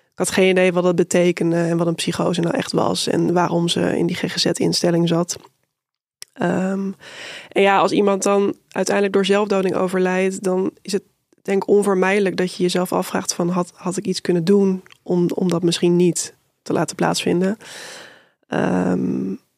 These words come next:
en ja, dan kom je toch al snel uit bij, eh, ik, ik had meer moeten zeggen dat ik van haar hield, of ik had meer gesprekken moeten voeren. Maar ja, ik kwam er ook al wel snel achter van, dat kan natuurlijk helemaal niet als je een puber bent, want je bent dan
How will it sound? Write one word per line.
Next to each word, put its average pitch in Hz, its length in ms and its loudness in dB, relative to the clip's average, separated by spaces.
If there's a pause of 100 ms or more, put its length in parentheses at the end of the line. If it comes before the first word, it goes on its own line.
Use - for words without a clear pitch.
(400)
en 190 220 2
ja, 190 180 2
dan 185 120 2
kom 190 180 2
je 185 60 2
toch 190 180 -2
al 190 80 -2
snel 190 220 0
uit 185 260 0
bij, 180 340 0
eh, - 520 -4
ik, - 280 -6
ik - 180 -8
had 180 140 -4
meer 196 360 2
moeten 196 220 -2
zeggen 196 220 -2
dat 196 100 -4
ik 190 80 -2
van 202 180 -2
haar 202 100 2
hield, 202 560 2
of 196 120 -4
ik 180 100 -6
had 190 140 -2
meer 185 360 0
gesprekken - 460 -2
moeten 180 220 -4
voeren. 180 460 2
Maar 180 160 2
ja, 185 180 0
ik - 1000 -16
kwam 202 160 2
er 190 60 6
ook 202 100 6
al 214 60 4
wel 202 120 6
snel 196 180 2
achter 196 320 0
van, 190 380 2
dat 196 160 -2
kan 208 120 2
natuurlijk 202 280 0
helemaal 165 280 0
niet - 160 -4
als - 180 -4
je 180 60 0
een 175 120 -2
puber 180 300 0
bent, 180 420 -2
want 185 140 -4
je 185 80 -6
bent 185 220 0
dan 190 320 0